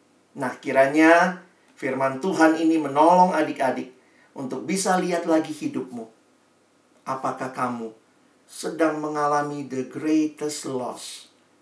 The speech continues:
Tapi ingat, datang kepada Tuhan, alami hidup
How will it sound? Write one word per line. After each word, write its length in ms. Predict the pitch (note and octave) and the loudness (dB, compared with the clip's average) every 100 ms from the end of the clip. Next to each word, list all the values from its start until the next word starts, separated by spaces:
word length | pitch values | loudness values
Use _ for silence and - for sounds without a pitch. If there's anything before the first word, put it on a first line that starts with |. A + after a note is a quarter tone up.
| _ _ _ _ | _ _ _ _
Tapi 300 | - E3 E3 - | -10 -6 -4 -6
ingat, 240 | B2+ A#2 - _ _ _ _ - | -6 -10 -16 _ _ _ _ -6
datang 400 | B2+ B2+ B2+ B2 | -4 -4 -6 -8
kepada 320 | - B2+ A#2+ | -8 -8 -6
Tuhan, 460 | - C#3+ F#3 B3 - - _ _ - _ _ | -8 -8 -6 -6 -10 -20 _ _ -20 _ _
alami 560 | B2 B2 A#2+ A#2+ A2+ A#2+ _ _ _ - - | 0 2 0 -2 -10 -16 _ _ _ -20 -10
hidup 260 | D#4 - | -10 -10